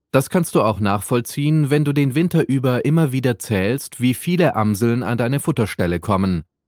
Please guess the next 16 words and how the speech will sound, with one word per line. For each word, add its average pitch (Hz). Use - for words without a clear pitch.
Dort 117
bekommst 113
du 107
auch 90
mit, 131
wie 117
und 95
wann 120
die 127
etwas -
heller 120
gefärbten 104
Amselweibchen 110
im 147
Frühjahr 120
zurückkehren. 95